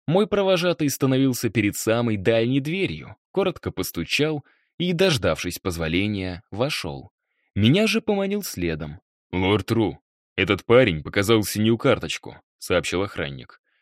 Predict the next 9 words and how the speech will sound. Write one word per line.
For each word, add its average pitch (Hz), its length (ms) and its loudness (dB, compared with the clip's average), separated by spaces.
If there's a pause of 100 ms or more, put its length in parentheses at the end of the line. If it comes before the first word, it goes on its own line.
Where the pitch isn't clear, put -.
(380)
Я 120 220 2
же 214 160 -2
с - 80 -6
удивлением 135 600 2
рассматривал 92 680 -2
собравшихся 85 680 -4
в 85 40 -4
этой 117 180 -4
комнате. 71 640 -8